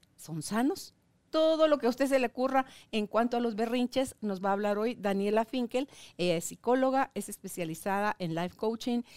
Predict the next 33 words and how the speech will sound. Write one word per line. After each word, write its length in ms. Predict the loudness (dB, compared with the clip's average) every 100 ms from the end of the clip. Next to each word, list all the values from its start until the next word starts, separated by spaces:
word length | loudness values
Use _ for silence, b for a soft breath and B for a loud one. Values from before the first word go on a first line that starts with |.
| b -6
y 140 | -2
también 540 | 0 0 0 -2 -4 -4
en 180 | -4 -2
crianza 640 | -2 -2 -2 -2 -4 -6 -6
consciente. 640 | -6 -6 -6 -8 -10 -20 b b b b
Daniela 560 | 0 0 0 0 0 -2
hoy 140 | -4 -4
nos 200 | -2 -2
habla 220 | -2 -2
sobre 260 | -6 -8 -4
cómo 200 | -2 0
manejar 340 | 0 0 -2
los 280 | -2 -4 -10 b _
berrinches 640 | -4 -2 0 0 2 -2 -2
con 180 | -4 -4
tips 320 | -6 -10 -16 _ _
reales 760 | -4 0 2 2 0 -6 -10 _ -6
para 340 | -4 -2 -4 -6
papás 440 | -6 -2 -4 -4 _ -12
reales. 600 | -6 -2 2 0 -2 -4
Y 60 |
déjese 360 | -4 -2 -4 -6
usted 260 | -8 -8 -8
estar. 340 | -10 -16 -16 -18 b b b -12
Si 140 | -8
usted 260 | 0 2 6
es 220 | 6 4
de 100 | 2
nuestra 320 | 0 -2 -4
tribu 240 | -2 0 4
de 160 | 6
almas 260 | 6 4 0
conscientes, 680 | -2 -2 0 0 0 -4